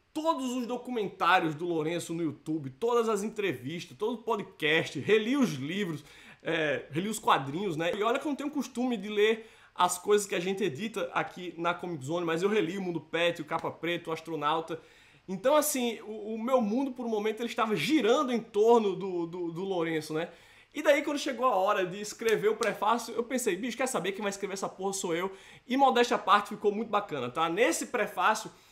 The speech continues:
é, o ponto de partida, eu quis, é, contextualizar, é, o Sequelas, feito ali em noventa e oito,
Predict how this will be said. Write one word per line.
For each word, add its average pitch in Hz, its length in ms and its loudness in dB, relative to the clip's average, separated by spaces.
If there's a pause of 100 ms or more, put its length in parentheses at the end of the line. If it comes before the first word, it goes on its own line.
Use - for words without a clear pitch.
(220)
é, 151 200 -2
o 160 80 -2
ponto 247 400 -4
de 196 60 -16
partida, 214 520 -2
eu 196 120 4
quis, 226 340 -6 (280)
é, 147 280 0
contextualizar, 226 1040 0 (280)
é, 135 520 -2
o 202 180 -8
Sequelas, 277 840 2
feito 196 300 -4
ali 175 320 -2
em 175 60 -2
noventa 175 360 -2
e 160 80 0
oito, 190 300 0